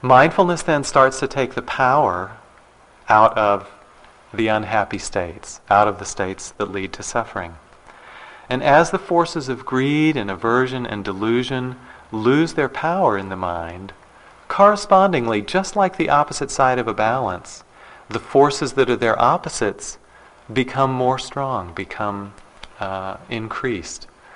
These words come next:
So the opposite of greed, the Buddha usually described actually as non-greed.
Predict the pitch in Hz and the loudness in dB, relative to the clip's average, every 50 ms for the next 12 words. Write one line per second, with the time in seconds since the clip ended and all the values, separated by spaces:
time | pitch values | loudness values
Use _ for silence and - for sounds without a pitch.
0 | - - - - - - - - - - - - - 143 127 113 120 113 110 120 | -20 -20 -20 -20 -20 -20 -20 -20 -20 -20 -8 0 4 4 6 6 6 6 6 6
1 | 123 - - - 135 120 110 95 - 123 123 131 139 139 135 113 120 101 95 113 | 6 4 -2 -4 -2 -2 -2 -2 -2 0 0 0 0 -2 -2 -4 -4 -4 -2 -2
2 | 117 120 113 113 120 131 - 151 143 127 117 123 - - - 123 117 117 113 117 | 0 0 0 -2 -2 -2 -2 -2 -2 -2 -2 -4 -6 -2 2 4 4 4 2 2
3 | 113 110 - - - 117 107 104 107 104 104 104 101 101 104 110 117 120 117 95 | -2 -2 -2 -4 -4 -4 -4 -4 -6 -6 -6 -2 0 0 0 0 -2 -4 -6 -8
4 | 90 85 82 78 85 90 80 - | -8 -8 -8 -10 -12 -16 -20 -20